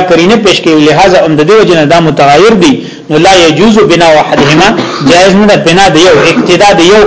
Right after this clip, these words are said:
کس، مثلا د جمعې والا الاخر په بل پسې، مثلا ماسپهین والا او بالعکس. وعند المغایره، هر کله چې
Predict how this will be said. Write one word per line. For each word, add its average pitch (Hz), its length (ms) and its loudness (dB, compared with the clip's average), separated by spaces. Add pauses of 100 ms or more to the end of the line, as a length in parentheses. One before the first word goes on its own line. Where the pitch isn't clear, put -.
کس، 131 140 -2 (360)
مثلا 185 280 0 (120)
د - 20 2 (100)
جمعې 185 240 0
والا 170 220 2
الاخر 160 580 0
په 143 120 0
بل 190 180 0
پسې، 170 200 -2 (300)
مثلا 156 300 -2
ماسپهین 143 580 0
والا 127 220 2
او 143 120 2
بالعکس. 139 460 -2 (600)
وعند 170 240 0
المغایره، 175 520 2 (100)
هر 185 160 0
کله 156 120 0
چې 160 80 -4